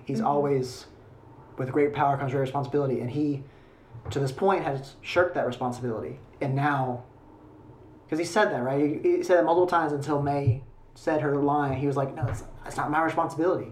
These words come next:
Speaker 1: It's not my
Speaker 2: Yeah.
Speaker 1: responsibility." And then May was like, like, "Shut up. It is your responsibility." And he gets confirmation from that from the other Spider-Man, like, "No, like,
Speaker 2: Mm-hmm.
Speaker 1: in their universes, there, there are no other heroes.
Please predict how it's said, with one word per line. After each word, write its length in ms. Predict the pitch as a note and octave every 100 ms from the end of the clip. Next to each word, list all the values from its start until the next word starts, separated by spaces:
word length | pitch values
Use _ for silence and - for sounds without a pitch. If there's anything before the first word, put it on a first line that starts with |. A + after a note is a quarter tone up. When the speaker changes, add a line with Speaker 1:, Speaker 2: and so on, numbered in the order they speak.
| -
Speaker 1:
It's 120 | B2+
not 120 | D#3+
my 60 | F3+
Speaker 2:
Yeah. 300 | G3+ A3+ A3+
Speaker 1:
responsibility." 600 | A3+ A3 G3 F#3 E3 - - -
And 80 | D3
then 80 | D#3
May 100 | F3+
was 120 | E3
like, 140 | D#3+
like, 160 | C#3+ C3
"Shut 160 | D3+ D3+
up. 280 | F3 - - - -
It 200 | C#3+ C3+
is 300 | A3 A3 -
your 120 | D3 C3+
responsibility." 720 | - B2+ B2 B2 B2 A#2+ - - - - - - - - - - - -
And 140 | C#3 C#3
he 60 |
gets 160 | C#3+ -
confirmation 520 | D#3 C#3 C#3+ D3+ D3+
from 140 | C3+ C#3
that 140 | B2+
from 100 | C3
the 80 | C3
other 120 | C3+
Spider-Man, 360 | - C#3+ C#3+ B2
like, 200 | A#2+ -
"No, 200 | D3+ D3+ A#2+
like, 180 | G#2 - - - - - - G#2
Speaker 2:
Mm-hmm. 340 | - G3 F#3
Speaker 1:
in 100 | C3
their 160 | C#3+ A3+
universes, 480 | G#3+ F3+ F3+ G3 -
there, 240 | F3+ A3 A3+
there 100 | B3+
are 120 | A#3
no 100 | F3+
other 280 | C#3 B2+ - - - -
heroes. 540 | B2 A2 - -